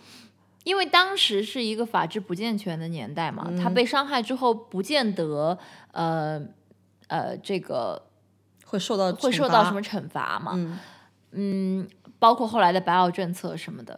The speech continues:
Speaker 2: 嗯，我最痛心的一句话是什么呢？就上面记，记载的是说，这些人其中有，有，有，有两个人是被当地的青少年骚扰致死，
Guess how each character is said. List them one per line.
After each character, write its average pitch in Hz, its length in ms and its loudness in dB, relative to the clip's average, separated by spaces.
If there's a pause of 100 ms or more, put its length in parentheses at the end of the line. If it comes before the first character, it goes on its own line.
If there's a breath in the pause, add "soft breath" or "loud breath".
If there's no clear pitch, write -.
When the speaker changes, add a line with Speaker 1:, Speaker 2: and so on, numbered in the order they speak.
Speaker 2:
嗯， 175 240 -6 (400 loud breath)
我 220 100 2
最 370 200 0
痛 320 180 -2
心 294 180 0
的 285 100 0
一 202 60 0
句 214 80 0
话 220 180 -4
是 202 120 -4
什 214 120 -4
么 151 80 -6
呢？ 160 220 -6 (340 soft breath)
就 254 100 -6
上 262 120 0
面 254 120 0
记， 240 220 -4
记 240 140 -6
载 202 140 -2
的 170 80 -2
是 196 100 -2
说， 208 240 0 (280)
这 302 120 -2
些 277 200 2
人 180 500 0 (240)
其 - 160 -8
中 233 80 -2
有， 226 200 2
有， 180 200 2
有， 180 200 -4
有 185 120 2
两 240 280 2
个 190 120 2
人 151 260 -2 (280 soft breath)
是 - 160 -4
被 240 100 4
当 240 220 0
地 247 60 0
的 226 60 2
青 233 240 -4
少 233 140 0
年 170 340 -2
骚 - 360 -2
扰 190 120 0
致 190 200 -4
死， - 420 -10